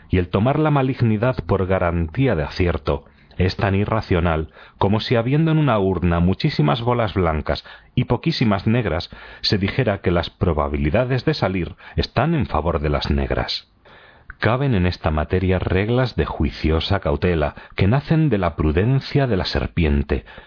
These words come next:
y no destruyen la candidez de la paloma. Regla primera. No se debe fiar de la virtud del común de los hombres puesta a prueba muy dura.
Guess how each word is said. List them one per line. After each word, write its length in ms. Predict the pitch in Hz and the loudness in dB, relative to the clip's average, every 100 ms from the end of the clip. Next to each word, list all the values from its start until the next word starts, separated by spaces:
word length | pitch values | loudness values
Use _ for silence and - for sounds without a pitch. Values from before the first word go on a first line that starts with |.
| - - | -8 -2
y 140 | 95 | 2
no 320 | 90 107 170 | 4 4 2
destruyen 800 | 151 - - 107 127 117 76 73 | 0 -4 -4 0 0 0 0 0
la 60 | 73 | 0
candidez 640 | 71 71 69 80 73 - | 0 0 0 0 0 -2
de 160 | 80 65 | -2 -2
la 140 | 65 | -2
paloma. 560 | 62 65 60 - - - _ _ _ - - | -2 -2 -2 -4 -8 -16 _ _ _ -20 -4
Regla 460 | 85 - 80 117 - | -2 0 0 0 0
primera. 500 | 98 80 64 - - - - - - _ - | 0 0 0 -6 -12 -20 -20 -20 -20 _ 0
No 240 | 82 95 | 2 2
se 200 | - 135 | 0 0
debe 300 | 117 120 113 | 0 2 0
fiar 500 | - - 95 90 90 | 0 0 2 2 0
de 100 | 87 | 0
la 140 | 85 82 | 2 0
virtud 480 | 82 80 - 107 | -2 -4 -2 0
del 220 | 85 82 85 | 0 0 2
común 320 | 95 117 135 | 0 2 0
de 100 | 120 | 0
los 240 | 92 - | 0 0
hombres 600 | 110 117 127 165 - - - | 0 0 -2 -4 -6 -12 -2
puesta 480 | 95 95 - 85 | -2 -2 -2 -2
a 140 | 73 - | -2 0
prueba 380 | 80 101 117 120 | 2 2 2 2
muy 200 | 80 76 | 2 0
dura. 460 | 65 52 - - | -2 -4 -4 -8